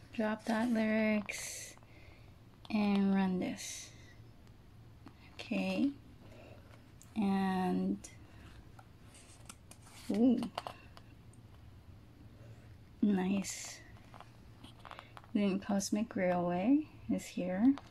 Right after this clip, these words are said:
And, okay, so this is the track list for the C D. So I also showed this, um, on the Chanyeol,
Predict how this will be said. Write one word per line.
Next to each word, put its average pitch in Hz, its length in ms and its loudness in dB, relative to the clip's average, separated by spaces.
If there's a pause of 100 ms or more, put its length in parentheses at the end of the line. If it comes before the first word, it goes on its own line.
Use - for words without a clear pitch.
(1500)
And, 190 920 2 (460)
okay, 196 260 0
so 208 260 -2 (280)
this 220 220 2
is 226 160 0
the 202 140 -2
track - 500 0
list - 540 0
for 196 220 2
the 190 120 0
C - 260 -2
D. 190 400 2 (1300)
So 202 480 2
I 226 40 2
also 214 280 2
showed 196 560 2
this, 190 420 0
um, 185 400 0
on 185 160 0
the 180 200 0
Chanyeol, 185 840 0